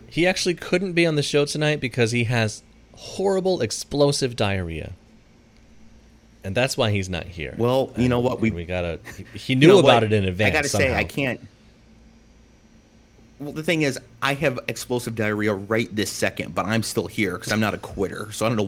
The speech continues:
Speaker 2: what his excuse is. <laughs>
Speaker 1: Uh, his, his excuse is he's on vacation with his family. But we've never actually done this.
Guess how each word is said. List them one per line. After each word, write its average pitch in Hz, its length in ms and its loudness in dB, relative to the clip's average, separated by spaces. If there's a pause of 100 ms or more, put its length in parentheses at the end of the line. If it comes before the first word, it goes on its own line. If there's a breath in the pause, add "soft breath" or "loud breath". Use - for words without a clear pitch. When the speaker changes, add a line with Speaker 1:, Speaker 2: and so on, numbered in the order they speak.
Speaker 2:
what - 100 -4
his 101 160 -4
excuse - 380 -12
is. - 220 -8 (140)
<laughs> - 60 -8 (1800 loud breath)
Speaker 1:
Uh, 92 320 0
his, 90 420 -6
his 85 180 -6
excuse 76 340 -10
is 69 80 -12
he's 78 140 -10
on 73 100 -8
vacation 71 340 -10
with - 80 -12
his 78 120 -14
family. 76 280 -10
But 123 360 0
we've 135 200 0
never 151 360 2
actually 170 420 -2
done 139 520 0
this. 90 540 -6